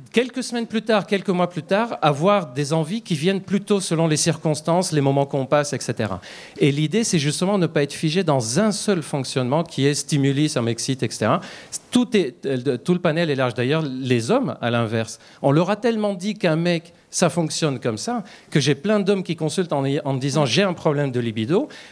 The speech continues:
parce que je n'ai envie que quand on passe des bons moments, que quand il y a une connexion, je n'ai envie que quand il y a quelque chose de complicité qui se fait avec la femme, donc je ne dois pas être un homme, un vrai.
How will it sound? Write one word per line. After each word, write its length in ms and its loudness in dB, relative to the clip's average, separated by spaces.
parce 180 2
que 140 2
je 140 0
n'ai 200 0
envie 460 -4
que 100 0
quand 280 0
on 100 2
passe 300 -2
des 100 0
bons 140 2
moments, 300 2
que 120 -2
quand 260 0
il 40 -4
y 60 4
a 20 6
une 80 2
connexion, 600 -2
je 200 4
n'ai 120 2
envie 320 2
que 80 0
quand 260 -2
il 40 -2
y 20 0
a 40 0
quelque 280 0
chose 280 0
de 80 2
complicité 640 -4
qui 120 -2
se 140 -2
fait 100 4
avec 140 4
la 100 2
femme, 240 2
donc 280 2
je 120 0
ne 60 2
dois 240 0
pas 100 2
être 120 0
un 120 2
homme, 160 0
un 120 2
vrai. 260 -4